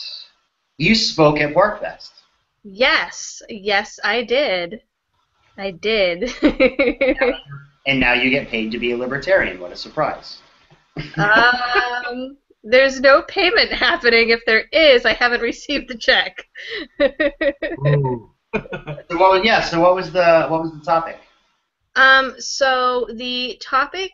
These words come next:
Speaker 2: was actually, um, it was a conglomeration of a few topics. It was mental health, um, gun ownership,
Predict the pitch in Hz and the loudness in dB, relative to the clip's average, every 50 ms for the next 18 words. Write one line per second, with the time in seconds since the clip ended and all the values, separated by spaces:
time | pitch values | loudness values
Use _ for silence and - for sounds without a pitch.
0 | _ - 254 247 247 - - 220 208 233 - - - - 254 254 254 240 233 - | _ -8 -8 -8 -8 -6 -6 -4 -4 -4 -6 -10 -8 -4 -4 -2 -2 -2 -4 -4
1 | - 220 214 202 202 202 202 196 196 196 294 - - _ _ _ - 254 277 285 | -2 0 2 2 4 4 4 2 2 -2 -6 -12 -16 _ _ _ -6 -4 -2 -2
2 | 269 269 247 240 - - 285 269 277 277 277 269 254 240 240 240 - 240 226 233 | 0 0 -2 -2 -2 -4 0 2 4 4 4 4 4 4 2 2 -2 -4 -4 -4
3 | 233 - 233 233 233 - 240 226 226 226 - 285 294 285 - - - 208 208 208 | -4 -4 -4 -4 -2 0 0 0 0 2 0 -2 -2 -2 -6 -10 -8 -6 -4 -2
4 | 220 214 208 202 - - - - - - _ - 214 220 240 277 285 302 254 247 | 0 2 0 0 -2 -6 -14 -20 -20 -20 _ -4 0 0 2 2 2 0 0 2
5 | 247 233 226 226 226 185 - _ _ _ _ _ _ _ _ - - 208 202 196 | 4 4 4 4 2 -2 -6 _ _ _ _ _ _ _ _ 0 4 4 6 4
6 | 196 190 196 202 - 233 240 247 247 247 - 226 226 226 220 226 - - 226 208 | 4 0 -4 -2 2 4 4 4 4 2 0 -2 0 0 0 -2 -2 0 2 2
7 | 196 - - | 2 2 -2